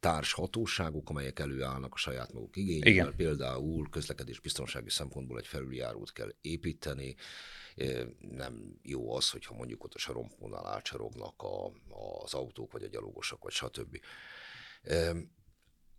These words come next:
Speaker 1: ebben a hatósági összefüggésben ez azt jelenti, hogy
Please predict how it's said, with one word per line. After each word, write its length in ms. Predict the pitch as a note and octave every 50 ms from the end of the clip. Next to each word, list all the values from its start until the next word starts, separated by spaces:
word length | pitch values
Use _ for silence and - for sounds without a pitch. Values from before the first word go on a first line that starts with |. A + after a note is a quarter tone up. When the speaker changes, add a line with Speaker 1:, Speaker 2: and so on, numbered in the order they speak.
| - _ _ _
Speaker 1:
ebben 360 | - F2 F#2+ G#2 - A#2 G2+
a 80 | F2+ E2
hatósági 1300 | D#2 E2+ E2 - - E2+ E2 - - - D#2 D#2 D2+ D2+ D2+ D2 C#2 D#2 D#2 D2 D2 D2 D2 C#2+ B1+ - - - _ _ _ _ _
összefüggésben 1200 | - D#2+ - - - D#2 - - - D#2 D2 C#2+ D#2 D#2 D#2 D2 D#2 D#2 D#2+ D#2+ D#2+ E2 E2 D#2+ - - _ _ _ _ _
ez 160 | - C#2+ C#2+
azt 240 | D#2 D#2 - - -
jelenti, 460 | F#2 E2 D2+ D2+ - F2 D#2+ E2 E2
hogy 300 | D2 C#2+ D#2 D2+ -